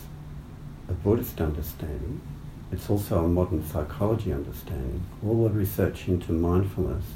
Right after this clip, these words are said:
demonstrates over and over again that when people practice mind-, mindfulness, they develop empathy for other people. Why? We don't fully understand, but we know that it happens.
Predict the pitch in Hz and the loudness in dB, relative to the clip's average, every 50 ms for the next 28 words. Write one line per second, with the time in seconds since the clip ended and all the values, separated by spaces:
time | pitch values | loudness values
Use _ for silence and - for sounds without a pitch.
0 | - - - 98 90 92 90 92 - - - - - - - - - 80 87 90 | -10 -4 2 4 4 4 4 2 0 -4 -4 -4 -4 -4 -4 -2 0 2 4 4
1 | 90 95 92 87 85 82 78 76 76 73 76 76 82 85 82 - - 67 - - | 4 4 4 4 4 2 0 0 0 0 0 2 2 0 0 0 -2 -4 -4 -6
2 | - - - - - - - - - - - - - - - - - - - 82 | -8 -12 -12 -12 -12 -12 -12 -14 -14 -14 -12 -12 -12 -12 -12 -14 -14 -6 -4 -4
3 | 76 76 87 80 78 82 80 - 92 92 - - 90 80 76 - - - 98 101 | -2 0 0 -2 -2 -4 0 2 2 2 2 2 -2 -2 -2 -4 -4 -2 -2 -2
4 | - - 90 87 - - - 92 85 87 85 95 - - - - 82 82 82 95 | 0 -2 -4 -4 -2 -2 -2 0 2 0 0 0 -2 -4 0 2 2 4 4 2
5 | 95 - - 76 - - - - - - 80 78 78 78 - - - - 87 85 | 2 0 -2 -2 -2 -2 -4 -4 -2 -2 -2 -2 -2 -4 -4 -4 -2 0 0 0
6 | 85 80 - 107 120 123 127 - 62 - - 62 64 - - 73 76 73 73 - | 0 0 2 2 2 2 0 -2 -6 -4 -4 -4 -4 -4 -4 -4 -2 -2 -2 -4
7 | - - - - - - 71 67 67 - - - - - - - - - - - | -4 -4 -4 -4 -4 -4 -6 -8 -8 -8 -8 -10 -10 -10 -10 -10 -10 -10 -10 -10
8 | - - - - - - - - - - - - - - - - - - - - | -10 -10 -10 -10 -10 -10 -10 -10 -10 -12 -12 -12 -12 -12 -12 -10 -10 -12 -12 -12
9 | - - - - 76 73 76 73 73 65 67 71 85 135 175 - - - - - | -12 -12 -8 -6 -4 -2 0 0 0 0 0 0 0 0 0 -2 -4 -8 -10 -12
10 | - - - - - 87 80 80 78 73 - - - - 80 78 80 73 71 - | -12 -12 -12 -6 0 2 2 2 2 0 -2 -6 -4 -2 0 2 2 0 0 -2
11 | - 73 - - - 87 98 82 67 - 78 - 82 78 80 92 90 82 - - | -2 -4 -4 0 2 2 4 4 2 0 -2 -2 -2 0 2 2 2 2 0 -2
12 | 80 78 76 - - 92 92 - - - - - - | -4 -4 -6 -6 -4 -4 -4 -4 -6 -8 -8 -8 -8